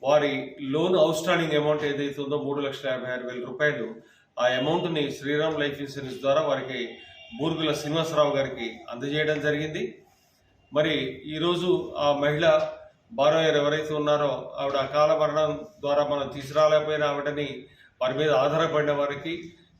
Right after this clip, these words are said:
మరి వారి కుటుంబ సభ్యులకి కొంత ఊరట, కొంత వెసులుబాటు కలిగి ఆ రుణం తీర్చాల్సిన బాధ్యత నుంచి వాళ్ళని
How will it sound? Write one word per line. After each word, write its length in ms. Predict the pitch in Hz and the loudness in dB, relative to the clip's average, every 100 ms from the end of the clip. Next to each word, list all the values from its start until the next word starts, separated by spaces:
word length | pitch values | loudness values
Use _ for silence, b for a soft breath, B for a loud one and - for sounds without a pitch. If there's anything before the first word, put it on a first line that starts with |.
| 127 | -4
మరి 240 | 139 139 | -2 0
వారి 200 | 131 131 | -2 -4
కుటుంబ 320 | 131 147 151 | -6 -4 -4
సభ్యులకి 500 | 160 151 147 143 156 | -4 -4 -2 -4 -6
కొంత 280 | 147 135 127 | -8 -6 -6
ఊరట, 360 | 127 135 147 151 | -2 0 2 2
కొంత 340 | 147 143 127 | 0 -2 -6
వెసులుబాటు 520 | 120 120 143 151 156 | -6 -8 -4 -2 0
కలిగి 540 | 143 135 131 131 117 B B B 123 | 0 -4 -4 -6 -8 B B B -4
ఆ 40 | |
రుణం 300 | 120 135 160 | 0 0 0
తీర్చాల్సిన 540 | 165 - 156 143 - 135 | -2 -2 0 0 0 -4
బాధ్యత 440 | 120 135 139 135 | -2 -2 -4 -8
నుంచి 580 | 139 135 - 143 123 120 b b _ 123 | -8 -10 -8 -8 -8 -12 b b _ -2
వాళ్ళని 520 | 127 127 123 117 | -2 0 -4 -4